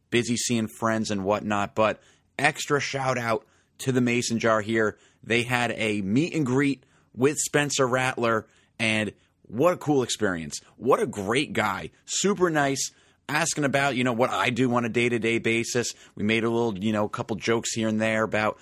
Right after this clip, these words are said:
you know, next level and things like that, being in the N F L.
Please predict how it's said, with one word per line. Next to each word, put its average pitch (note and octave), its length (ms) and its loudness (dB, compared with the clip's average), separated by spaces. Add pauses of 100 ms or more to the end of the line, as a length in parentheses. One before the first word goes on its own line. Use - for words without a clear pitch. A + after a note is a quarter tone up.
(140)
you - 80 -8
know, G#2+ 220 -2 (240)
next A2 360 -2
level A2 480 0
and A2 120 -4
things A2+ 240 -4
like A2+ 240 -4
that, A2+ 280 -4
being G#2+ 180 -2
in A2 60 0
the A2 140 0
N A2 80 0
F A2 160 -6
L. G#2+ 320 -2